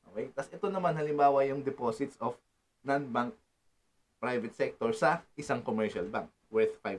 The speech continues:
thousand. So, pag pinagsama-sama mo yung ngayon, kasi diba yung one thousand na pinalabas ng central bank minus one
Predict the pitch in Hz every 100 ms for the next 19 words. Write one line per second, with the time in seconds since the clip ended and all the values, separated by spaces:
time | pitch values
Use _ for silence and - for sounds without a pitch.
0 | 95 87 - 107 - _ _ _ _ _
1 | _ _ _ 208 208 202 208 190 - 214
2 | 220 262 254 247 240 214 208 196 175 156
3 | 104 104 123 _ _ _ _ _ - -
4 | 175 165 147 175 220 208 185 170 156 147
5 | 143 139 143 143 135 196 208 202 - 156
6 | 143 139 107 90 - _ _ _ _ _
7 | 160 196 202 190 190 156 165